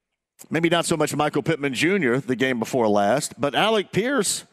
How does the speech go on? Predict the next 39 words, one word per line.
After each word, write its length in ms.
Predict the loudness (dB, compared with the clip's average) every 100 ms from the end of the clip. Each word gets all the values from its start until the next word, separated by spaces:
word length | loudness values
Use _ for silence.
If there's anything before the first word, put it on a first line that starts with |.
| -20 -20 -8
he 180 | -2 2
has 720 | 2 2 2 2 2 0 -2 -4
shown 400 | -2 0 2 2
the 100 | 0
ability 520 | 2 2 2 2 2
to 60 | 2
go 180 | 0 0
get 260 | 0 0
it, 140 | -4 -10 _ _ _ _ -4
to 80 |
make 180 | -2 -2
a 60 | -2
play 320 | 0 2 2
on 220 | 2 0
it. 100 | -4 -14 _ _ _ _ _ _ _
I 60 | -2
like 300 | 2 2 2
Alec 300 | 0 0 -2
Pierce. 480 | -2 0 -2 -6 -8 _ _ _ _ _ _ _ _ _ _ _ _ _ _ _ _ 0
I 60 |
like 180 | 2 2
Michael 260 | 0 0 0
Pittman 320 | 0 0 0
Junior, 380 | 2 2 2 2
but 100 | 2
I 60 |
was 160 | 2 0
bummed 360 | 0 2 2
at 100 | 0
the 160 | 0 2
lack 300 | 2 2 0
of 120 | -2
playmaking 720 | 0 0 2 2 2 0 -2 0
he 120 | 2
had 180 | 2 2
in 40 |
that 160 | -2 -2
Commanders 480 | 0 0 0 -2
game. 280 | -4 -6 -6